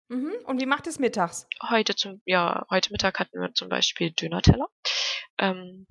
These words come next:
Speaker 2: und sie hat dann von mir, also ich mache ihr dann ein Ei dazu noch, und Gurke hat sie gegessen und das Kalbfleisch vom Döner.
Speaker 1: Mhm.
Speaker 2: Das war ihr
Speaker 1: Also das
Speaker 2: Mittag.
Speaker 1: habt, ihr habt auch so eine Dönerbox besorgt, oder wie?
Speaker 2: Genau. Mhm.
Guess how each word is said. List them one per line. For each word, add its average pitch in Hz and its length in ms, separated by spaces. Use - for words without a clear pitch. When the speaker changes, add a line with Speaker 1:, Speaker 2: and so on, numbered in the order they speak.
Speaker 2:
und 190 180
sie 180 160
hat 180 180
dann 170 140
von 170 240
mir, 175 320
also - 200
ich - 140
mache 175 120
ihr 170 40
dann 160 180
ein - 80
Ei - 120
dazu - 360
noch, 262 220
und 190 280
Gurke 233 400
hat 247 100
sie - 140
gegessen 220 520
und 202 300
das - 380
Kalbfleisch - 680
vom 185 200
Döner. 170 260
Speaker 1:
Mhm. 247 100
Speaker 2:
Das 302 240
war 185 80
ihr - 60
Speaker 1:
Also 254 120
das 254 120
Speaker 2:
Mittag. - 100
Speaker 1:
habt, - 140
ihr - 20
habt 277 120
auch 262 140
so 262 120
eine 240 180
Dönerbox 226 580
besorgt, 180 400
oder 180 200
wie? 247 80
Speaker 2:
Genau. 208 260
Mhm. 269 360